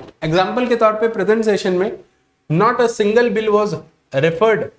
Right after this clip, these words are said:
है ना, to any parliamentary committee as highlighted by the Chief Justice of India, है ना? किसी भी बिल को पार्लियामेंट्री कमेटी के पास भेजा ही नहीं गया, तो सारे बिल, है ना, एकदम जंबो एयर है ना,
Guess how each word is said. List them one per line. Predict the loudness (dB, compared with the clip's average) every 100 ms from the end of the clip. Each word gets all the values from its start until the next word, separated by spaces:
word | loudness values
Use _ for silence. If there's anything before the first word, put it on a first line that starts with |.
| -4
है | -2
ना, | -2
to | -2
any | 0 0 0
parliamentary | 0 0 -4 -4 -4 -4
committee | -2 -2 -2 -4 -2
as | -2 -2
highlighted | -2 -2 -2 -2
by | -2
the | -2 -4
Chief | -4 -4
Justice | -4 -4 -2 -2
of | -2
India, | 0 0
है | 0 -4 _ _ _ _ _ _ _ _ _ -8
ना? | -6 -6 -6
किसी | -6 -2 -2
भी | 0
बिल | 2 2
को | 0
पार्लियामेंट्री | 0 0 0 0 0 -2
कमेटी | 0 0 0 -2
के |
पास | -2 0
भेजा | 0 0 0
ही |
नहीं | 0 -2
गया, | -2
तो | -2
सारे | 0 0 0
बिल, | -2 -6 -8 _ -4
है |
ना, | -4 -4 -4
एकदम | -2 -2 -2 -10 _ _ _ _ _ _ _ _ -4
जंबो | 0 0 0 0 0 -6 -16 -20 _ 0
एयर | 2 0 -4 _ _ _ -2
है |
ना, | -2